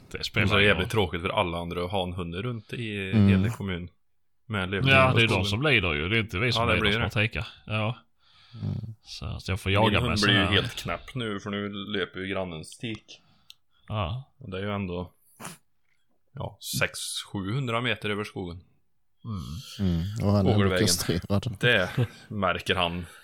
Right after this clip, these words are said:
Speaker 2: direkt.
Speaker 3: Mm.
Speaker 1: Men han är ju kastrerad.
Speaker 2: Ja, visst.
Speaker 1: Ja.
Speaker 2: Han har inte,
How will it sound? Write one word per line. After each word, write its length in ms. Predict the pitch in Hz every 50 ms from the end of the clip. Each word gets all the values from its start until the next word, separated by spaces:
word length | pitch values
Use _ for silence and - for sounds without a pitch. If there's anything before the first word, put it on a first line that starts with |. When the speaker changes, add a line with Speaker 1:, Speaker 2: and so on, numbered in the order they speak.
| - 101 87 -
Speaker 2:
direkt. 480 | - 92 90 87 - - - _ _ - - - _ _ _ _ _ _ -
Speaker 3:
Mm. 400 | 87 82 80 78 80 85 90 90 - _ _ _ _ _ _ _ _ _ - _ -
Speaker 1:
Men 160 | 117 143 147
han 80 | 170 180
är 40 | 151
ju 120 | 113 107
kastrerad. 600 | - 113 107 - 135 131 117 101 101 113 147 165 - - - - - -
Speaker 2:
Ja, 200 | 110 98 101 101
visst. 260 | 101 117 - - - - _ _ _ _ _ _ _ _ _ _ - - - - - - - _ _ _
Speaker 1:
Ja. 380 | - 90 101 95 - - - _ _ _ _ - 127 135 - - - -
Speaker 2:
Han 120 | 95 92
har 80 | 95 101
inte, 200 | 101 - - -